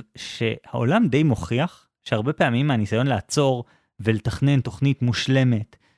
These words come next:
ולנסות לוודא מה בדיוק הכי חשוב לי, ואיך למקסם בדיוק, בדיוק את הדבר הרלוונטי, זה הרבה פחות יעיל מפשוט, מה שנקרא אצלנו ב-,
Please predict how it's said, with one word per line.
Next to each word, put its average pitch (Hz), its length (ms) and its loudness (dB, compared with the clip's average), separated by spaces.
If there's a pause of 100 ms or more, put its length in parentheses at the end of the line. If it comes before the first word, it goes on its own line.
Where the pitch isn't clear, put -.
(160)
ולנסות 120 840 0
לוודא 131 340 -2 (160)
מה 139 180 2
בדיוק 170 560 -2
הכי 160 200 -2
חשוב 139 340 -2
לי, 113 120 0
ואיך 139 260 -2
למקסם 180 460 2
בדיוק, 180 360 0
בדיוק 165 300 0
את - 80 -14
הדבר 127 220 -2
הרלוונטי, 131 680 0 (640)
זה 139 200 0 (140)
הרבה 131 200 4
פחות 240 300 -2
יעיל 156 340 2 (360)
מפשוט, 196 560 -2 (300)
מה 139 100 0
שנקרא 127 320 0
אצלנו 135 360 0
ב-, 104 220 -2